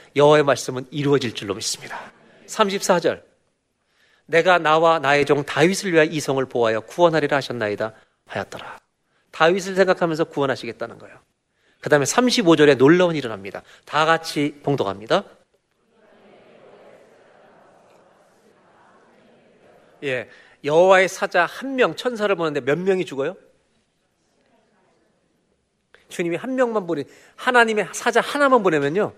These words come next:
십팔만 오천 명이 죽어요. 하나님은 He made it happen. 여러분에게 이 간증이 있습니까? 여러분, 우리가 믿음의 기도를 해서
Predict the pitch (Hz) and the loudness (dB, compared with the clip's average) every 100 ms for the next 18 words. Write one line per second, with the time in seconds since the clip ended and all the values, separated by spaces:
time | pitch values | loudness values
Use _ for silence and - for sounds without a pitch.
0 | _ - - - - - 220 170 123 - | _ -14 -8 -8 -4 -2 0 2 0 -4
1 | 127 117 - _ 131 _ _ _ _ _ | -10 -10 -14 _ -20 _ _ _ _ _
2 | _ _ _ _ _ _ _ _ _ _ | _ _ _ _ _ _ _ _ _ _
3 | _ _ _ _ _ - 196 185 160 151 | _ _ _ _ _ -2 2 4 4 0
4 | 220 - _ _ _ _ _ _ _ - | -4 -12 _ _ _ _ _ _ _ -10
5 | 151 110 117 123 123 113 - 98 82 _ | -8 -2 0 0 -4 -8 -10 -16 -20 _
6 | _ _ _ _ _ _ _ _ _ _ | _ _ _ _ _ _ _ _ _ _
7 | _ _ _ _ _ _ _ _ _ _ | _ _ _ _ _ _ _ _ _ _
8 | _ _ - 143 151 143 143 139 139 117 | _ _ 0 4 6 4 2 0 -4 -6
9 | 120 123 113 - 113 - 170 _ _ _ | -6 -8 -8 -12 -16 -16 -20 _ _ _
10 | _ _ _ _ _ _ _ _ - 160 | _ _ _ _ _ _ _ _ -2 2
11 | 185 190 190 143 185 240 240 233 202 208 | 2 4 2 0 -2 4 6 4 4 2
12 | 180 - 233 | 2 0 -6